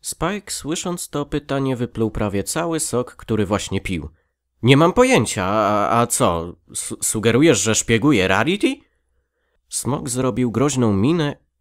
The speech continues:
i milcząc zaczął spoglądać w twarz Twilight. „Nie, w żadnym razie, tylko tak pytam”,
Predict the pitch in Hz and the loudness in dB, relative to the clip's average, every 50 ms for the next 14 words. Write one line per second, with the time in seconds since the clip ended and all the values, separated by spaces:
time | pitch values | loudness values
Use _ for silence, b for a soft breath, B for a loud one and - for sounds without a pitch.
0 | - - 98 95 92 98 123 147 160 - - 175 160 156 156 - - - - _ | -10 -6 -4 -2 0 0 0 0 -2 -4 -6 -6 -6 -6 -8 -10 -16 -18 -20 _
1 | _ - - 92 92 127 135 - - 135 - - - 110 90 107 113 135 135 123 | _ -12 -8 -4 -4 -4 -4 -4 -4 -4 -4 -4 -4 -4 -2 0 0 0 0 -2
2 | 113 - - - - 113 104 - - - 98 92 85 80 78 76 71 76 76 - | -4 -6 -10 -10 -6 -6 -4 -4 -4 -4 -2 -2 -2 -2 -4 -8 -10 -12 -14 -16
3 | _ _ _ _ _ _ _ _ _ _ - - 156 220 254 247 190 143 110 - | _ _ _ _ _ _ _ _ _ _ -2 0 0 2 2 2 2 2 2 0
4 | 120 113 135 143 165 208 247 269 - - 113 104 98 95 B B B B B B | 0 2 2 2 4 4 2 2 2 2 2 2 2 0 B B B B B B
5 | 104 - - 139 135 135 - - - 185 180 - - 262 285 277 - 135 110 101 | -10 -4 -2 -2 0 2 0 2 2 0 0 2 2 0 0 2 2 0 0 0
6 | 92 90 87 | 0 -4 -8